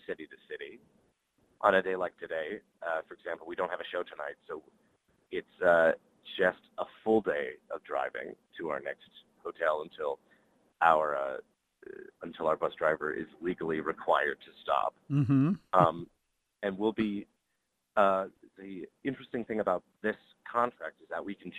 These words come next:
Speaker 1: choose, we, we get a per diem as to, uh, we get to, we have a housing per diem in which we use to pay for our,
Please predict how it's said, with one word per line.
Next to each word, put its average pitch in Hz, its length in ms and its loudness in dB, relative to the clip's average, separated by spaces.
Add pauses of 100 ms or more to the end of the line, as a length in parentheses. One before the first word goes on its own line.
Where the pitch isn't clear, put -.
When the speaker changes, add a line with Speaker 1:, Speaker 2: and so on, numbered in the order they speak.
Speaker 1:
choose, 92 360 0 (640)
we, 110 300 -2
we 110 100 0
get 104 120 4
a 87 40 -4
per - 140 -10
diem 92 380 -4 (240)
as 87 80 -2 (220)
to, 76 340 -8 (160)
uh, 69 280 4 (2500)
we 98 120 2
get 95 200 4
to, 90 240 6
we 101 220 4
have 98 120 8
a 90 60 6
housing 92 320 0
per 87 140 -14
diem 78 240 -10
in 78 80 -12
which 78 240 -12
we 80 80 -12
use 76 260 -10 (240)
to 76 280 -4 (720)
pay 85 320 2
for 76 420 2
our, 76 260 -2